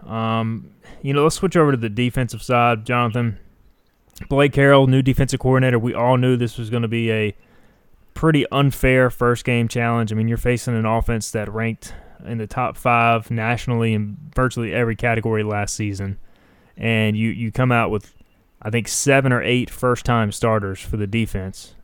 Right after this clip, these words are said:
and a new defensive coordinator, a new defensive scheme, no spring practice. You look at the numbers at the end of the day, six hundred thirty-two yards allowed on eighty-seven offensive plays, seven point three yards per play,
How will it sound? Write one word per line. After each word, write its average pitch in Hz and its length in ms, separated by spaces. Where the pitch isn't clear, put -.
and 104 140
a 107 40
new 120 140
defensive 117 400
coordinator, 110 400
a - 20
new 113 140
defensive 123 400
scheme, 110 460
no 120 160
spring 117 340
practice. 104 640
You 131 180
look 170 140
at 175 80
the 147 80
numbers 143 400
at 117 80
the 113 80
end 127 100
of 127 80
the 117 120
day, 113 500
six - 400
hundred 156 280
thirty-two 143 340
yards 127 400
allowed 113 560
on 110 200
eighty-seven 131 520
offensive 117 420
plays, 113 380
seven 131 300
point 127 260
three 120 160
yards 113 340
per 113 160
play, 110 480